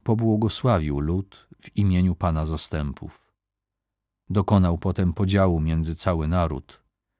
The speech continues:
między cały tłum Izraela, między mężczyzn i kobiety. Dla każdego po jednym bochenku chleba, po kawałku mięsa i po placku z rodzynkami.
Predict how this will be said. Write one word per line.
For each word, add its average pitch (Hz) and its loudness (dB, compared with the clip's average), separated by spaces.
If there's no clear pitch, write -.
między 104 6
cały 104 4
tłum 107 2
Izraela, 87 -2
między 104 6
mężczyzn 110 4
i 113 -2
kobiety. 82 -4
Dla 92 0
każdego 92 0
po 98 -2
jednym 98 2
bochenku 90 -2
chleba, - -6
po 110 -2
kawałku 101 2
mięsa 87 2
i 131 0
po 110 0
placku 104 -2
z 104 -2
rodzynkami. 98 -2